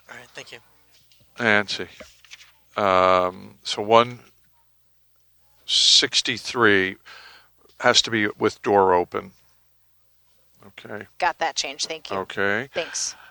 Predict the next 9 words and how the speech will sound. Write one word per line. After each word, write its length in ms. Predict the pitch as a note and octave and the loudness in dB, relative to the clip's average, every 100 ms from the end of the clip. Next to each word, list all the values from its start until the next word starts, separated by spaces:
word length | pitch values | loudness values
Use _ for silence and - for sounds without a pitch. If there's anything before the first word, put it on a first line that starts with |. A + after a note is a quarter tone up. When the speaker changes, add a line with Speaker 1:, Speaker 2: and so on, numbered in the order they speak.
| _ - | _ -6
Speaker 2:
Adding 420 | A2+ A2 A2+ A2+ | 2 4 2 -2
a 80 | A2 | -6
queue 600 | - - - A2+ G#2+ G#2+ | -6 -6 -4 0 0 2
Speaker 3:
Uh-huh. 160 | B2 F3 | 0 -2
Speaker 2:
on 260 | G2+ G#2 G2 | -4 -4 -12
page, 720 | - G#2+ G2 G2 G2 G2 - | -8 -2 0 0 -2 -6 -8
uh, 360 | - G2 F#2+ F#2+ - _ _ _ | -2 0 0 -2 -8 _ _ _
ninety-five. 1300 | G#2 G2+ G2+ G2 - G#2 G2+ G2+ A2 B2 B2+ - - _ _ - _ _ _ _ _ _ _ _ - _ - - _ _ _ _ - | 0 0 -2 -12 0 4 6 6 4 0 -6 -18 -20 _ _ -20 _ _ _ _ _ _ _ _ -20 _ -20 -20 _ _ _ _ -20
Speaker 3:
Okay. 240 | F#3 F#3 | -10 -8